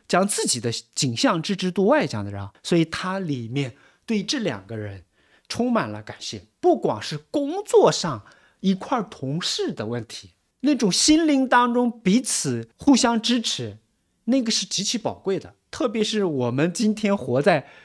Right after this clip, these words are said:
当今这个时代，我们，我其实不太愿意讲这样，但是不得不讲一些现实问题。比如说在这种大型教会，虽然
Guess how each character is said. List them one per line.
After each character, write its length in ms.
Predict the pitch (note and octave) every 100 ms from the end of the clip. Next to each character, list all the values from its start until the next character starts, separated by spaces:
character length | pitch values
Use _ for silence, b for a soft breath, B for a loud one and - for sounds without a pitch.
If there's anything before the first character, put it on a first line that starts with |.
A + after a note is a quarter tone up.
| B
当 280 | - G#3 A3+
今 260 | A3 A3+ A#3
这 80 | A3
个 80 |
时 220 | E3 - G#2+
代， 300 | G#2+ F2+ _ _
我 200 | - B2 B2+
们， 320 | D#3 D#3 D#3 b b
我 180 | - C3+
其 100 | B2+
实 100 | G3+
不 120 | E3
太 140 | G3 C#4+
愿 160 | A#3
意 20 | D#3+
讲 220 | G#2 A#2
这 80 | C#3
样， 140 | A2
但 160 | A3 G#3+
是 100 | G3+
不 160 | G3
得 160 | G#3 C#3+
不 140 | D3
讲 220 | G3+ A2 G2+
一 40 |
些 80 | C#3+
现 220 | D#3 A3+
实 100 | -
问 140 | A2+
题。 100 | G#2
比 140 | G#2 C#3
如 80 | E3+
说 160 | F#3
在 160 | F3 F3+
这 160 | E3+
种 160 | F#3+ A2+ -
大 180 | C4 F3+
型 220 | - A2+
教 140 | A#2
会， 120 | G#2+ F#2+ _
虽 120 | - F3
然 140 | G3+